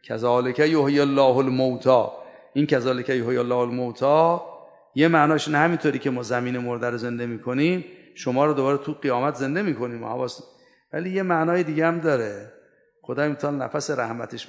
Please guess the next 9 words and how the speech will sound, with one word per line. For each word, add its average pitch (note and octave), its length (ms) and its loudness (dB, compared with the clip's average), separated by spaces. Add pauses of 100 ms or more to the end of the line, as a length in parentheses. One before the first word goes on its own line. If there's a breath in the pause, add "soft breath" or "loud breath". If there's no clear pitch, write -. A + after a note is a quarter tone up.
(120)
رحمانیش A#2+ 640 -6
وقتی B2+ 240 -10
می‌خوره، B2+ 280 -8
ببینید F3 280 -4
چه E3 140 -8
جوری C#3+ 200 -4
طبیعت C#3 380 -2
زنده C3 300 -4
می‌شه. B2 320 -10